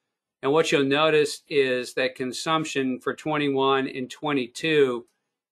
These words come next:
uh, is going to be greater than the production. Twenty-three, it's gonna, uh, reverse. And you can see down here the number of active rigs is increasing. This dark line here represents the strategic reserve, and the, and the Biden administration has released,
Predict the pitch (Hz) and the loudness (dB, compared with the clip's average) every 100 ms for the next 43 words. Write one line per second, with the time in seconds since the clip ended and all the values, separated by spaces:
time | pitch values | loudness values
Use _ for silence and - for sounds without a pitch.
0 | _ 151 131 127 117 - 147 - 156 143 | _ -2 0 2 0 -2 -6 -2 0 0
1 | 135 127 127 143 147 139 127 131 127 123 | 0 -2 0 2 4 2 0 -2 -2 -4
2 | - 123 139 165 165 - 120 117 _ _ | -6 -4 0 0 0 -6 -6 -8 _ _
3 | _ - 170 147 135 - 156 160 143 135 | _ -4 0 0 -2 -4 2 4 4 2
4 | - - 139 127 143 131 120 127 123 113 | 0 -4 -2 -2 -4 -6 -6 -6 -8 -2
5 | 151 160 123 120 - - _ _ _ 131 | 2 4 2 -2 -8 -10 _ _ _ -6
6 | 139 139 139 - 160 147 135 127 139 127 | -4 -2 -4 -2 0 2 0 0 0 0
7 | 131 139 127 123 147 139 - 127 117 139 | 2 2 2 0 0 -2 -2 -6 -2 0
8 | 151 120 120 117 110 - 156 156 139 123 | 0 -2 -6 -6 -8 -2 0 0 0 -2
9 | 117 _ _ - 147 - - 156 175 - | -4 _ _ -4 -4 -2 2 2 2 0
10 | 139 135 113 139 127 139 131 120 147 135 | 0 0 0 -2 2 0 0 -4 -4 -4
11 | - 127 - 127 - 147 139 131 131 113 | -4 -6 -4 -8 -6 -6 -2 -4 -4 -2
12 | 139 139 135 - 139 127 139 127 117 127 | 0 2 0 -2 -6 -6 -4 -6 0 0
13 | 131 127 120 - 135 131 127 - 139 135 | 0 0 -2 0 0 0 -6 -4 -2 -2
14 | 127 135 127 120 - | -2 -4 -4 -4 -8